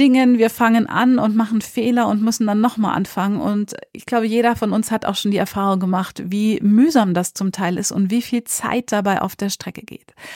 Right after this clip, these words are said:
äh, bleibt. Und da kannst du einfach mal reingucken und gucken, welche, ja, Schritte gibt es,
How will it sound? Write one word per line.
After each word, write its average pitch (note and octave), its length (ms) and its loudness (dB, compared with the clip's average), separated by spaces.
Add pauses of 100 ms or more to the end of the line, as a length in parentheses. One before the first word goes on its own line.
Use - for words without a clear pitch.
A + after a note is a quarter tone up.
äh, F#3 140 2
bleibt. - 360 -8 (520)
Und G#3+ 480 2 (260)
da B3+ 220 0
kannst D4 240 0
du - 80 2
einfach C4+ 160 4
mal G#3+ 140 4
reingucken A#3 540 -2
und G#3+ 100 -2
gucken, A3+ 420 -2
welche, B3+ 800 -2 (380)
ja, A3+ 260 4
Schritte - 340 -2
gibt - 320 -4
es, A3 500 -4